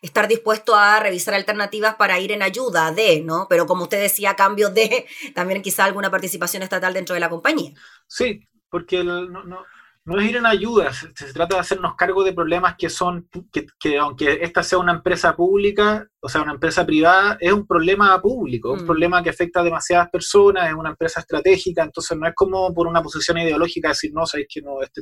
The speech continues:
Speaker 2: problema es una empresa privada, es un problema privado". No, es un problema del país.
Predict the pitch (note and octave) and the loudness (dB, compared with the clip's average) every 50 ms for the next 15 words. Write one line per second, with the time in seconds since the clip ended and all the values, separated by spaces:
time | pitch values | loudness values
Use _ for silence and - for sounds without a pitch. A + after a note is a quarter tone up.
0 | - - C3+ C3+ C3+ C#3+ C#3+ D3 C#3+ C#3 C#3 - - - - D3 C#3 B2+ D3+ D3 | -14 -10 -8 -4 -2 -2 0 0 0 -2 -2 -4 -10 -14 -10 -8 -8 -6 -4 -2
1 | - D3+ D3 D3 D#3 F#3 A3 A#3+ A#3+ A3 G3 F3 - E3 E3 D#3+ D3+ - C3 - | -2 -2 -2 0 2 4 4 4 2 2 -2 -2 -2 -2 0 0 -2 -2 -2 -4
2 | - - - G3 G#3 - - F#3 F3 - F3+ F3 F3+ G3+ A3+ G#3+ G#3 - - F#3 | -4 -6 -10 -12 -10 -8 -8 -10 -8 -4 -2 0 0 2 0 -2 -4 -4 -4 -4
3 | - - | -6 -6